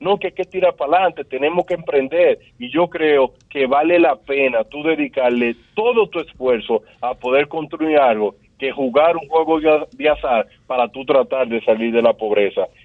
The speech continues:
Entonces, eso es lo que tenemos para el día de hoy.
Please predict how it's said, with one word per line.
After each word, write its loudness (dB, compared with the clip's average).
Entonces, 0
eso 0
es 2
lo 2
que -6
tenemos -2
para -4
el -6
día 2
de 4
hoy. 0